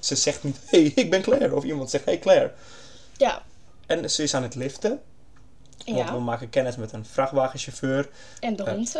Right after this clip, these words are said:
Speaker 2: <laughs>
Speaker 1: en zijn hond. Maar vertel, wat, wat, die vrachtwagenchauffeur ziet een lifter staan, hij neemt het mee. Maar dan?
Speaker 2: Nou, ze lift dus mee.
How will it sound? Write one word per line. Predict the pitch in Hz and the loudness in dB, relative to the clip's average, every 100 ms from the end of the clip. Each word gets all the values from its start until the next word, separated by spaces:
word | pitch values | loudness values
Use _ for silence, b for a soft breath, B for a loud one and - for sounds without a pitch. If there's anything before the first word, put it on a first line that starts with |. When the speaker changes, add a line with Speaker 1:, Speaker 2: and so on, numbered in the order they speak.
| 233 | -6
Speaker 2:
<laughs> | - | -6
Speaker 1:
en | - - | -4 -2
zijn | 120 - | -2 -4
hond. | 117 - - - - 254 - - - - - - - - - B B B B B B B B B B B B B - | -8 -8 -14 -16 -14 -14 -14 -16 -20 -20 -20 -20 -20 -20 -20 B B B B B B B B B B B B B 2
Maar | 202 | 2
vertel, | - 170 | 8 8
wat, | - - | 8 2
wat, | - - 170 170 - | -4 -12 0 0 0
die | 160 151 147 156 160 | -14 -12 -8 -6 0
vrachtwagenchauffeur | - 165 160 - - 143 | 0 2 0 -2 -6 -6
ziet | - 139 | -6 -6
een | 120 139 | -4 -4
lifter | 180 - | -4 -4
staan, | 175 165 165 151 | -2 2 2 0
hij | 131 | -2
neemt | 135 - | -4 -4
het | 147 | -6
mee. | 117 - | -8 -4
Maar | 135 131 | -2 0
dan? | 135 110 - b b b b b b b b | -2 -2 -8 b b b b b b b b
Speaker 2:
Nou, | 254 226 - | -8 -8 -8
ze | - 233 | -8 0
lift | 254 302 | 0 0
dus | - | -4
mee. | 214 208 330 | -4 -4 -6